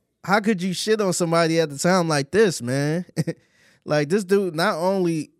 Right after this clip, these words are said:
he, he is the leader in points in N B A history, but this dude is, like, fourth in assists. <laughs> That's crazy, man. Like, for you to lead in points, you fourth in assists,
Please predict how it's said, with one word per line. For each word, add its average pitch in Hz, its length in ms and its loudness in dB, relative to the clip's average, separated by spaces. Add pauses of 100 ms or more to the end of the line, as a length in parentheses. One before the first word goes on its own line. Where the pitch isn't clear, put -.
(600)
he, 156 640 -6 (260)
he 165 240 0
is 147 160 -2
the 139 80 -6
leader 151 460 -2
in 135 280 -8
points 165 460 -4
in 131 260 -10 (200)
N 156 100 -4
B 151 140 -2
A 147 120 -2
history, 123 600 -4 (800)
but 175 160 -2
this 185 100 -6
dude 247 260 -2
is, 214 140 -2
like, 202 240 0
fourth 233 400 0
in 214 140 -2
assists. 247 640 -4 (520)
<laughs> - 540 -20
That's 247 240 0
crazy, 254 500 0
man. 190 380 -2
Like, 190 320 -2 (180)
for - 200 -6
you 196 180 -4
to 240 80 0
lead 214 460 -2
in 180 220 -2
points, - 640 -4 (880)
you 175 120 -8
fourth 214 460 -2
in 202 160 -2
assists, 202 640 -2